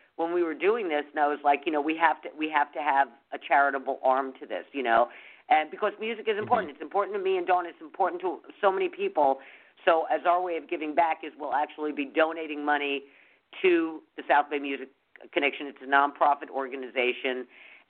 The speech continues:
Speaker 1: And in addition, we wanted to support our local adult musicians. Obviously, we can't pay them, but what we can
Speaker 2: Mm-hmm.
Speaker 1: do is feature them in our marketing,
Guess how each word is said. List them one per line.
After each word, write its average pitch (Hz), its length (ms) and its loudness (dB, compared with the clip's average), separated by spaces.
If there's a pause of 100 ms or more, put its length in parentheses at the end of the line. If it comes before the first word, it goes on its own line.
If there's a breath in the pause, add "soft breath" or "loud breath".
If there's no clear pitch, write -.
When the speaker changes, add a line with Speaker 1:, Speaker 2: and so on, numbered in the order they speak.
Speaker 1:
And 143 360 2
in 160 140 -4
addition, 160 720 -2 (380)
we 160 140 -2
wanted 202 480 0
to 180 80 -12 (100)
support 156 520 2
our 151 180 4
local 156 540 0
adult 170 440 2
musicians. 139 680 -6 (100)
Obviously, 147 460 0
we 143 160 -6
can't 143 300 -2
pay 226 260 2
them, 120 320 -2 (560 soft breath)
but 220 320 2
what 170 180 -6
we 165 100 -10
can - 200 -12
Speaker 2:
Mm-hmm. 127 80 -8 (140)
Speaker 1:
do 196 240 2
is 160 140 -4 (160)
feature 233 360 -4
them 131 380 2 (300 soft breath)
in 165 100 0
our 151 140 4
marketing, 147 680 0